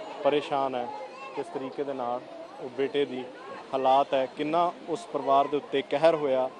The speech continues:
ਸਾਰੀ ਜ਼ਿੰਮੇਵਾਰੀ ਉਸ ਪਰਿਵਾਰ ਦੇ ਉਸ ਬੱਚੇ ਦੇ ਉੱਤੇ ਆ ਗਈ। ਤੇ ਅੰਦਾਜ਼ਾ ਇੱਥੋਂ ਲਗਾਇਆ ਜਾ ਸਕਦਾ ਹੈ ਕਿ ਇਹ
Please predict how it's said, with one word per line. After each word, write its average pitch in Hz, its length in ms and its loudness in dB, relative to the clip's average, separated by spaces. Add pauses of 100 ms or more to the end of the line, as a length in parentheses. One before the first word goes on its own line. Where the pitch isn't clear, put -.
(300)
ਸਾਰੀ 147 260 6
ਜ਼ਿੰਮੇਵਾਰੀ 143 520 0
ਉਸ 143 160 -2
ਪਰਿਵਾਰ 127 380 2
ਦੇ 131 80 -2
ਉਸ 123 140 -2
ਬੱਚੇ 147 240 0
ਦੇ 139 80 -4
ਉੱਤੇ 127 220 -2
ਆ 113 120 2
ਗਈ। 117 200 -4 (720)
ਤੇ 131 120 -6 (180)
ਅੰਦਾਜ਼ਾ 135 420 2
ਇੱਥੋਂ 143 220 -2
ਲਗਾਇਆ 135 360 2
ਜਾ 135 140 2
ਸਕਦਾ 120 380 -4
ਹੈ 117 100 -4 (600)
ਕਿ - 200 -2 (760)
ਇਹ 156 240 4